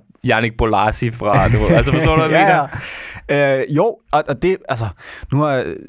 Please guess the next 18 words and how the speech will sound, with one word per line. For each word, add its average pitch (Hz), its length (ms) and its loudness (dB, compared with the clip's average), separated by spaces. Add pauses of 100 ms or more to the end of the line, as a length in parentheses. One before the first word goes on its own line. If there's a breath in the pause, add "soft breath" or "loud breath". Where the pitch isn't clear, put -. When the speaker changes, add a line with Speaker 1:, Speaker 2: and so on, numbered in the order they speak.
Speaker 2:
signaturstøvler 131 640 -4
har 117 80 -2
aldrig 139 160 -2
været 123 220 -2
lige 127 140 -4
sådan, 120 300 -6
så - 220 -8
store, 131 400 -4
da, 107 100 -4 (260)
det - 120 -10
tror - 140 -4
jeg, 98 80 -6
da 113 40 -6
vi 123 200 -2
var 165 60 0
små, - 200 -2
Speaker 1:
Nej, 117 80 0
nej. - 200 -6